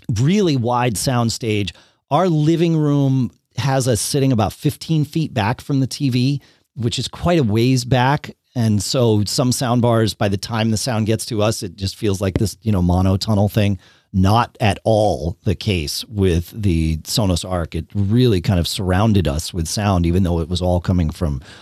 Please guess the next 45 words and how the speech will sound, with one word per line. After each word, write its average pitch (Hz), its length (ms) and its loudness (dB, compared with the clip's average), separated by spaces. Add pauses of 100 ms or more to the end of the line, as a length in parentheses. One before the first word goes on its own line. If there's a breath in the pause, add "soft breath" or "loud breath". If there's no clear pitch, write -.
(200 loud breath)
straight 110 320 0
in 101 60 0
front 98 240 -2
of 90 80 2
us. 82 200 -2 (280)
Clear 175 380 2
sound, 135 540 0
full, 170 640 -2
rich, 127 460 0
low 139 260 2
end 156 460 2 (240 loud breath)
without 113 260 2
a 143 60 2
subwoofer. 143 480 0
It 90 80 -6
sounds 87 240 -4
even 76 160 -2
better 85 160 -2
with 98 180 0
a 120 40 0
subwoofer, 131 440 -2
of 104 140 -6
course. 151 320 -4 (400 loud breath)
Uh, 85 280 2 (380)
but, 104 400 0
uh, 87 320 0 (260)
and 127 320 0
it, 113 220 -4
and, 139 200 2
and 131 180 2
the 123 40 2
surround 123 800 0
gets 117 260 0
even 127 280 2
better 120 240 2
when 110 160 2
you 110 120 2
have 101 400 0
rear 104 260 0
speakers 101 400 -4
behind 110 280 0
you, 98 60 0
but 92 140 -4
really 160 420 2
immersive. 101 540 0